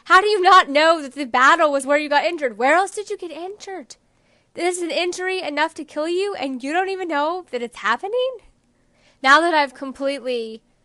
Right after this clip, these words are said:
ragged on the movie, I do need to add in some good points to the movie. C G I is great. They have a really fascinating sci-fi world that they create, a lot of world building.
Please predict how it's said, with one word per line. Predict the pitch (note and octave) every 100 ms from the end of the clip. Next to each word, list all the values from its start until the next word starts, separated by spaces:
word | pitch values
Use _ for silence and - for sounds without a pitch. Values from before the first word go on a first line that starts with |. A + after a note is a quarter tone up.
| _
ragged | - B3+ C4 A#3+
on | A#3
the | A#3
movie, | A#3 B3 A3 G#3+ A3+ C4
I | B3+
do | C4 A3 C#4 D#4
need | D#4 D#4
to | C#4+
add | B3+ B3+
in | B3+ B3+
some | A#3+ B3+ A#3+ A#3+ C4+ _ _ -
good | D4
points | B3+ C4 A#3+
to | -
the | B3
movie. | A#3 A3+ B3 C#4
C | - E4
G | E4+ E4+
I | C#4
is | B3
great. | A3 A#3+ B3 -
They | B3
have | C#4
a | C4
really | A#3 A#3 B3 D#4 D#4+
fascinating | D#4 A#3 A#3+ - C4+ B3 A#3+ A#3 A#3
sci-fi | A#3+ - A#3 B3 C4 B3+
world | A3+ G#3+ G#3+
that | G#3+
they | A3+ A3
create, | G#3+ - A3 A3+ A#3
a | A#3+
lot | A3
of | A#3
world | A#3+ A#3+ A3+ A3
building. | A3+ G#3+ G#3+ G#3 B3+